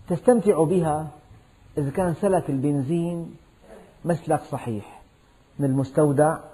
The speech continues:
للمواسير المحكمة إلى جهاز، آه، الاحتراق،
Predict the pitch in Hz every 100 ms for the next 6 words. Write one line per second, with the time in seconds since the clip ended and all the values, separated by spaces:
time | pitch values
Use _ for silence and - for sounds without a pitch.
0 | - _ _ _ _ - 135 135 139 143
1 | 156 170 135 139 147 - 151 139 151 165
2 | - - _ _ _ _ _ _ _ -
3 | 147 147 135 127 - - _ _ - -
4 | 143 123 147 160 135 110 - - - -
5 | _ _ - 117 117 107 - 143 147 156
6 | 185 - -